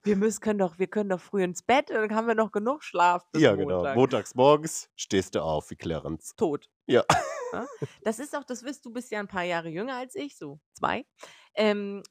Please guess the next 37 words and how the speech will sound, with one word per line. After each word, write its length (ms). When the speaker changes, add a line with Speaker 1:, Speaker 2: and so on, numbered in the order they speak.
Speaker 1:
du 220
wirst 200
ja 120
auch 160
das 200
irgendwann 440
haben, 240
wenn 120
du 120
so 340
ein 80
bisschen 360
zwei 200
Jahre 160
älter 240
bist, 220
ist 160
es 0
Speaker 2:
Ja. 100
Speaker 1:
tatsächlich 500
so, 100
dass 180
du 80
dir 180
überlegst, 880
und 80
das 120
kennen 360
unsere 340
älteren 460
Zuhörer 600
bestimmt 440
auch, 240
wann 240
du 80
feiern 420
gehst. 300